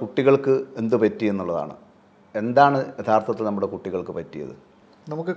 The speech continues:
Speaker 2: കുട്ടികൾക്ക് പറ്റി എന്ന് പറയുമ്പോൾ, നമ്മൾ ഒറ്റ കാഴ്ചയിൽ നമുക്ക് അങ്ങനെ പറയാൻ പറ്റും. പക്ഷെ നമ്മുടെ സമൂഹത്തിന് മൊത്തം എന്ത് പറ്റി എന്ന് പറയുന്നതായിരിക്കും കുറേയേറെ ശരിയെന്നാണ് എനിക്ക് തോന്നുന്നത്. കുട്ടികൾക്ക്, അതിനകത്ത്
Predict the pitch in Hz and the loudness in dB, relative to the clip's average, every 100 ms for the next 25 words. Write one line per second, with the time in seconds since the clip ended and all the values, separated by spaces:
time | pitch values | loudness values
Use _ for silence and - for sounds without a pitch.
0 | - 160 - - 202 196 202 202 185 175 | -6 -8 -8 4 6 8 4 4 2 2
1 | - 190 - 160 165 156 160 156 160 160 | -2 -6 -4 -4 0 4 4 4 2 2
2 | 160 - - _ _ _ _ _ _ _ | -2 -16 -20 _ _ _ _ _ _ _
3 | _ _ _ - 269 - 190 175 190 190 | _ _ _ -20 -20 -16 -10 -6 -6 -8
4 | 233 240 143 - 202 202 - - - 175 | -12 -10 -10 -2 -2 -2 -16 -16 0 2
5 | 165 196 196 185 190 180 175 156 160 143 | 4 2 0 -2 -2 0 4 4 4 0
6 | - - _ _ - _ - - 202 190 | -6 -18 _ _ -20 _ -16 -4 0 2
7 | 202 185 180 196 208 220 208 180 - - | 2 0 2 2 2 2 2 0 0 2
8 | 220 202 202 185 - 202 185 185 180 165 | 2 4 2 2 0 -2 0 0 0 0
9 | 160 165 170 160 156 160 160 151 147 151 | 0 0 -2 0 -2 -6 -4 -2 0 0
10 | 147 160 - - _ _ _ _ - 151 | 0 -4 -10 -20 _ _ _ _ -6 0
11 | 147 151 151 147 143 135 120 104 - - | 4 4 2 0 -4 -6 -6 -6 -12 -20
12 | _ 131 - 156 175 175 208 214 202 175 | _ -14 -2 0 0 4 4 4 -2 -4
13 | 175 185 190 | -2 -2 -2